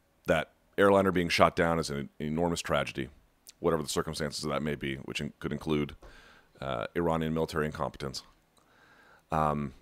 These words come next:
let me just pl-, make a plea on behalf of everyone. Sometimes war is necessary. Sometimes it's just, you got, look, man, like that lady,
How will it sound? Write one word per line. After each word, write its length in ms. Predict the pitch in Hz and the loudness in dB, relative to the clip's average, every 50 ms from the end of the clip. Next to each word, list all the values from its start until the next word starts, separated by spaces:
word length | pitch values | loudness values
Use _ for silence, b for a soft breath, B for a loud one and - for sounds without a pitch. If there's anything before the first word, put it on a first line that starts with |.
| _ _ _ _ _ _ _ _ _ _ _ _ _ _ _ _ _ _ _ _ _ _ _ _ _ - - _ | _ _ _ _ _ _ _ _ _ _ _ _ _ _ _ _ _ _ _ _ _ _ _ _ _ -18 -6 _
let 80 | 107 127 | 2 2
me 80 | 156 | 2
just 300 | 131 120 107 - _ _ | 4 2 0 -2 _ _
pl-, 180 | - - - - | -12 -12 -12 -4
make 200 | - 104 104 85 | 2 2 2 2
a 40 | 87 | 2
plea 320 | - - - 98 95 92 | -2 -2 0 2 4 4
on 140 | 87 80 78 | 4 4 2
behalf 300 | 76 73 82 78 73 - | 0 0 0 0 0 0
of 80 | 73 69 | -2 -4
everyone. 460 | 76 67 69 67 65 65 65 65 - - - _ _ _ _ b b b b b b b b b b b b b b b b b _ _ _ _ _ _ _ _ _ _ | -2 -2 -2 -4 -4 -4 -6 -8 -10 -16 -20 _ _ _ _ b b b b b b b b b b b b b b b b b _ _ _ _ _ _ _ _ _ _
Sometimes 920 | - - - - 143 156 180 - 180 160 143 139 135 131 127 120 104 87 | -6 -2 4 4 4 4 4 4 6 8 10 10 10 8 8 4 2 -2
war 420 | 85 87 87 95 98 98 98 95 | -2 0 4 8 10 10 10 8
is 180 | 67 80 76 82 | 8 2 0 0
necessary. 640 | 80 80 80 - 87 - - 110 98 104 110 110 110 b b b b b b b b _ _ _ _ | -2 -2 -2 -2 -2 2 4 4 6 4 4 2 -2 b b b b b b b b _ _ _ _
Sometimes 380 | - - 117 151 143 135 113 | -8 -6 2 4 4 4 4
it's 100 | 107 87 | 2 -2
just, 220 | 90 90 - - - | -4 -8 -8 -6 -4
you 60 | 90 | 2
got, 240 | 87 98 95 98 - - _ _ _ _ _ _ _ _ _ _ _ b b b b b b | 4 6 6 6 2 -2 _ _ _ _ _ _ _ _ _ _ _ b b b b b b
look, 140 | - 85 - | -8 -2 0
man, 120 | 82 78 | 0 0
like 140 | 73 71 - | 0 0 2
that 140 | 90 87 80 | 4 4 6
lady, 340 | 85 92 95 95 98 92 | 6 6 4 4 2 0